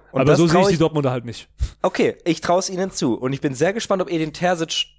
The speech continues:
Speaker 1: das umsetzen lässt und ob diese Mannschaft das schafft. Das ist halt schwer vorherzusagen. Sind sie quasi so mutig zu sagen, hier ist, hier ist quasi eine verunsicherte, in Anführungszeichen, Mannschaft? Weil wenn die, wenn die Bayern erstmal wieder stolpern, sagen wir mal in den ersten zwanzig Minuten,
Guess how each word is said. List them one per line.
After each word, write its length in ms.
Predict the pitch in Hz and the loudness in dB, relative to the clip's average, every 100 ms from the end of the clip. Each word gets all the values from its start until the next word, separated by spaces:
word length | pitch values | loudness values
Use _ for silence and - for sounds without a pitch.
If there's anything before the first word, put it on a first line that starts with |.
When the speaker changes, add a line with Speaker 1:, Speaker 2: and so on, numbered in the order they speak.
| - | -2
Speaker 1:
das 220 | 147 147 | -2 -2
umsetzen 520 | - 151 127 120 - | -2 -2 2 0 0
lässt 220 | 156 254 - | -4 -4 -4
und 80 | |
ob 60 | 247 | -6
diese 180 | 214 185 | -4 -2
Mannschaft 320 | 190 180 - | -2 -4 -8
das 180 | 160 - - | -6 -4 -6
schafft. 380 | - 113 85 - - - - - - | -2 -4 -4 -14 -20 -20 -20 -20 -2
Das 220 | 185 - | -2 -2
ist 100 | 196 | -2
halt 160 | 185 165 | -2 0
schwer 220 | 170 156 | 0 0
vorherzusagen. 800 | 156 127 113 - 104 98 95 113 | 0 2 0 -2 -2 -2 -2 -8
Sind 220 | 135 180 220 | -2 -2 -2
sie 140 | 180 | -4
quasi 260 | 170 147 127 | -2 -2 -2
so 160 | 131 | -4
mutig 340 | 135 170 165 - | -2 -2 -4 -6
zu 80 | |
sagen, 420 | 123 135 131 135 - | -2 0 0 -6 -14
hier 260 | 123 123 120 | -8 -4 -2
ist, 260 | 139 - | -4 -10
hier 180 | 127 120 | -8 -6
ist 320 | 131 - - | -6 -10 -6
quasi 340 | 123 120 117 117 | -2 -2 -2 -4
eine 380 | 113 110 104 - - | -2 0 -2 -4 -16
verunsicherte, 680 | - 104 143 147 - 165 160 | -8 -4 -2 -4 -2 0 0
in 80 | 147 | 0
Anführungszeichen, 580 | 147 165 151 - 147 143 | -2 -4 -4 -2 -2 0
Mannschaft? 480 | 156 190 202 - _ _ _ _ _ - | -2 -2 -4 -6 _ _ _ _ _ 0
Weil 140 | 135 | 0
wenn 120 | 175 | 2
die, 180 | 220 160 - | -2 -4 -2
wenn 160 | 156 185 | 0 0
die 60 | |
Bayern 240 | 160 160 156 | 0 0 0
erstmal 260 | 160 165 | -2 -2
wieder 160 | 143 147 | -2 -2
stolpern, 560 | - 185 220 131 101 - _ | 0 0 2 -2 -2 -10 _
sagen 180 | - 131 | -8 -4
wir 60 | |
mal 120 | 123 120 | -2 -2
in 60 | |
den 60 | 123 | -2
ersten 220 | 135 - | -6 -4
zwanzig 280 | 139 120 - | -4 -4 -4
Minuten, 360 | 139 170 120 | -2 -2 -6